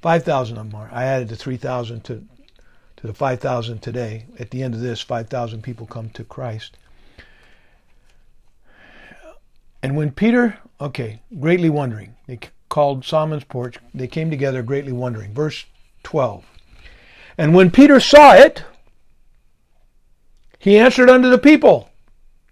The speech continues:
I'm sure they were going, "What did you do? Who did this?" I mean, he's hanging, they're hang-, hanging on to Peter and John, so probably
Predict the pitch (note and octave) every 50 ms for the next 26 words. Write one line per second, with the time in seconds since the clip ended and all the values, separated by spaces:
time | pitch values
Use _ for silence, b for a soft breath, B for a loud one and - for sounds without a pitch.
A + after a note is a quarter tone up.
0 | _ - D3 C#3+ C3 - G3+ G3 G3 F#3+ F3+ F3 F#3 F#3+ F#3 F3 E3+ F3 - E3
1 | D#3 B3 D4+ D#4 D#4 E4 E4 F4+ F4 - A3 D#4 D#4 F4+ F4+ F4+ F4 B3 F3 -
2 | - - E3 D#3 E3 E3 D#3+ - - b b b b b b b - C3 C3 B2
3 | G2 - F#3 G#3+ G#3 F3 C#3+ D#3 - C#3 C3+ C3 B2 C#3+ E3+ F3+ - C3+ C#3 -
4 | - - C3 D#3+ F3+ E3+ E3 E3+ G3 F3+ C#3+ - - E3 C#3+ C3+ B2+ B2 E3 F3
5 | D#3 D3 C3+ - C#3+ B2 A#2+ A#2 _ - F#3 G3 G3 F3 D3 C#3 B2+ b